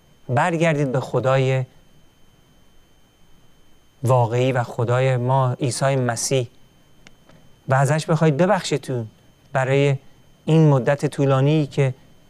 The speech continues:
برخلاف کلام او و شریعت او موعظه می‌کردید و کلام واقعی رو به مردم برسونید.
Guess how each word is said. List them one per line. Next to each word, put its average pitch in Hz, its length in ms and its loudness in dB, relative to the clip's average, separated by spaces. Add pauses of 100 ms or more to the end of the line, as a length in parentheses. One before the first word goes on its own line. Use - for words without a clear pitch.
(160)
برخلاف 135 760 0
کلام 135 500 2
او 123 180 2
و 120 60 0
شریعت 123 480 -2
او 127 200 0
موعظه 117 420 0
می‌کردید 104 600 -4 (1080)
و 143 80 0
کلام 170 400 2
واقعی 160 500 2
رو 185 60 4
به 170 80 2
مردم 117 420 0
برسونید. 101 640 -8